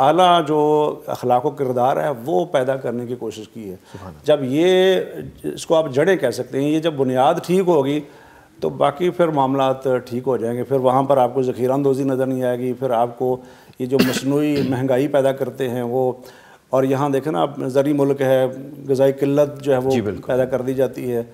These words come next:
Speaker 2: गंदम हम बाहर से
Speaker 1: हर
Speaker 2: इंपोर्ट कर रहे हैं,
Speaker 1: वाफर
Speaker 2: जबकि
Speaker 1: चीज़ें
Speaker 2: हमारी
Speaker 1: पे अल्लाह ताला पैदा फरमा रहे हैं, लेकिन मिडल मैन जो है वो फ़ायदा उठा रहा है और ना काश्तकार को कुछ मिल रहा है और ना पब्लिक जो है उसको कुछ, उसकी
Speaker 2: फ़ायदा
Speaker 1: दस्तरस में आ
Speaker 2: यूज़र
Speaker 1: रहा है,
Speaker 2: भी जो
Speaker 1: बहुत
Speaker 2: है वो
Speaker 1: मुश्किल
Speaker 2: बहुत सारी कीमत
Speaker 1: हो
Speaker 2: अदा
Speaker 1: रही
Speaker 2: कर
Speaker 1: है।
Speaker 2: रहा है इसकी।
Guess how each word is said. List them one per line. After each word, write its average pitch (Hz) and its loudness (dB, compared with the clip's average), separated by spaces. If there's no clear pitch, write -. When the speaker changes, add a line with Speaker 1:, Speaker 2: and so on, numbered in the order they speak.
Speaker 2:
गंदम 113 -4
हम 113 -2
बाहर 110 0
से 123 -4
Speaker 1:
हर 123 2
Speaker 2:
इंपोर्ट 113 -2
कर 107 -2
रहे 110 2
हैं, 143 4
Speaker 1:
वाफर 120 -2
Speaker 2:
जबकि 160 2
Speaker 1:
चीज़ें 135 0
Speaker 2:
हमारी 156 4
Speaker 1:
पे 147 0
अल्लाह 143 4
ताला 143 2
पैदा 135 2
फरमा 127 0
रहे 139 2
हैं, 135 0
लेकिन 135 -2
मिडल 127 0
मैन 139 0
जो 135 2
है 135 4
वो 135 0
फ़ायदा 120 2
उठा 135 2
रहा 135 4
है 131 4
और 127 0
ना 123 -2
काश्तकार 123 0
को 135 -8
कुछ 135 -4
मिल 131 0
रहा 127 2
है 120 -2
और 127 0
ना 131 2
पब्लिक 127 0
जो 131 0
है 131 4
उसको 120 -2
कुछ, 127 -4
उसकी - -6
Speaker 2:
फ़ायदा 127 -2
Speaker 1:
दस्तरस 135 -2
में 131 -2
आ 127 -2
Speaker 2:
यूज़र 127 0
Speaker 1:
रहा 120 4
है, 156 4
Speaker 2:
भी 147 0
जो 135 4
Speaker 1:
बहुत 147 4
Speaker 2:
है - 0
वो 139 2
Speaker 1:
मुश्किल 147 0
Speaker 2:
बहुत 123 0
सारी 139 -2
कीमत 135 -2
Speaker 1:
हो 131 0
Speaker 2:
अदा 104 2
Speaker 1:
रही - -2
Speaker 2:
कर 101 -4
Speaker 1:
है। - -4
Speaker 2:
रहा 92 -8
है 98 -6
इसकी। 110 -12